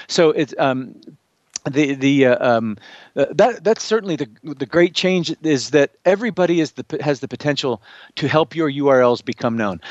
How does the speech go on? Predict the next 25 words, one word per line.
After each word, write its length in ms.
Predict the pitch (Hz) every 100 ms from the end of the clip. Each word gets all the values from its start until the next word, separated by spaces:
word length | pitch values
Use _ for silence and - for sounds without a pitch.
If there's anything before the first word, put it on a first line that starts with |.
| - -
The 100 | 147
second 300 | 233 233 185
thing 160 | 160
is, 140 | 147 -
from 140 | 139
the 80 | 131
public 320 | 170 156 151
relations 440 | 135 135 135 123
standpoint, 500 | - 117 113 - 120
is, 240 | 127 110 - - - - -
um, 260 | 123 117 -
a-, 100 | - - _ -
absolutely 640 | 185 220 - 247 190 165 135
nothing 640 | 123 139 151 196 196 190 - _
has 180 | - 151
changed. 560 | - - 143 127 123 -
And 220 | 147 127
the 40 |
best 280 | 117 160 -
way 80 | 180
to 100 | 147
illustrate 400 | 143 135 - 127
that 160 | 123 117
is 100 |
a, 80 | 110